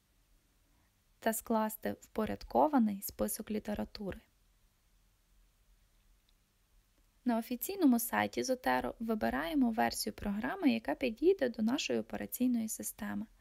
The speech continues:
У доступі є версії для Windows, mac O S чи Linux. Стартова сторінка Zotero доволі проста та функціональна.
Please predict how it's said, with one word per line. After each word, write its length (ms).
У 60
доступі 480
є 140
версії 520
для 180
Windows, 680
mac 180
O 240
S 280
чи 160
Linux. 560
Стартова 560
сторінка 480
Zotero 500
доволі 360
проста 460
та 120
функціональна. 800